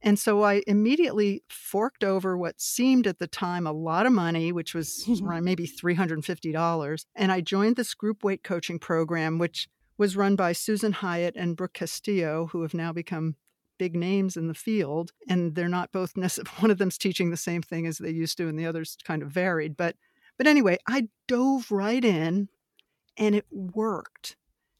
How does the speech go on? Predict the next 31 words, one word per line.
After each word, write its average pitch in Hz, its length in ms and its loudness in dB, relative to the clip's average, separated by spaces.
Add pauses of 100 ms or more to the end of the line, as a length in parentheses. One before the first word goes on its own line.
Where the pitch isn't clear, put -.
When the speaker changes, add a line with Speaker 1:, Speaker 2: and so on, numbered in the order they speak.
(400)
Speaker 1:
And 196 300 2
I 196 100 2
lost 196 480 -6
weight 208 300 0
for 214 100 -2
the 185 60 -2
first - 420 -4
time 311 200 2
in 269 60 6
my 233 120 4
life 185 320 2
fairly 285 720 -4
effortlessly. 175 880 -4 (680)
I 190 60 -8
changed 320 560 4
my 208 160 2
habits. 175 680 -2 (680)
I 180 100 0 (160)
didn't 339 280 4
gain 226 240 6
the 202 80 6
weight 175 320 0
back. 170 440 0
I 170 280 0 (120)
l-, 156 80 -10 (300)
actually 233 440 -4
lost 175 800 -6
the 220 80 4
desire 180 720 2
to 160 100 -4 (180)
overeat. 185 880 2